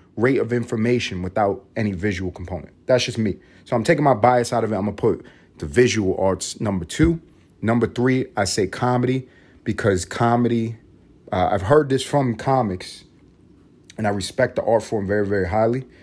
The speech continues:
Um, comedy is one of the most honest, uh, trades or, or crafts, excuse me.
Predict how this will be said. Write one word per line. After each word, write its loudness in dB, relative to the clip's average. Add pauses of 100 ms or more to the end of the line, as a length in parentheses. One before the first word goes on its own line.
(360)
Um, 0
comedy 2
is -2 (1500)
one 0
of -2
the 0
most 0 (120)
honest, 0 (1080)
uh, -2 (960)
trades 0
or, 2
or 0
crafts, 0
excuse -8
me. -14